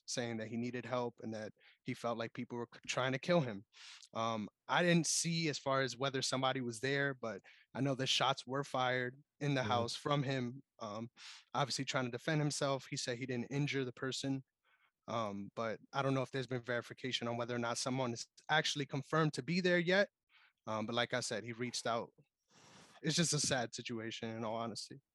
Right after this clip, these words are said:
Speaker 2: Yeah, I mean, what the, the, one of the, um, the press releases that I read said that the, the officers didn't see any signs of an intruder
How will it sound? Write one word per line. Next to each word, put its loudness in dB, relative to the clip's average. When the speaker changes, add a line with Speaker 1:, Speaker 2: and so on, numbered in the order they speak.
Speaker 2:
Yeah, 6
I 4
mean, 4
what 6
the, 8
the, 6
one 4
of 8
the, 6
um, 0
the -2
press 2
releases -4
that 0
I 0
read 0
said 2
that 2
the, -2
the -2
officers -4
didn't -4
see -4
any -4
signs -6
of -2
an -4
intruder -6